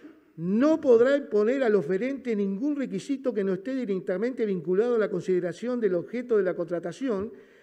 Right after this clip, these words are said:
y a la evaluación de la oferta, reservándose solo el oferente el resultado adjudicatario, la carga administrativa de la demostración de estar en condiciones formales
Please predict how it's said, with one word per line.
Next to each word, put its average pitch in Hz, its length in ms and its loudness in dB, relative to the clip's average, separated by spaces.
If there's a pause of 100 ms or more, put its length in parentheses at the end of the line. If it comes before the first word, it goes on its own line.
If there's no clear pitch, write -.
(120)
y 196 120 4
a 220 60 6
la 226 100 6
evaluación 220 520 4
de 277 100 -2
la 214 100 2
oferta, 254 360 0
reservándose 220 640 2
solo 285 480 0
el 254 80 2
oferente 220 520 0
el 214 60 0
resultado 202 520 -2
adjudicatario, 190 840 0 (360)
la 180 160 -2
carga 254 280 -2
administrativa 214 600 0
de 208 100 2
la 180 100 4
demostración 175 580 -4
de 220 100 2
estar 240 300 -2
en 190 160 -2
condiciones 196 540 -2
formales 254 520 -6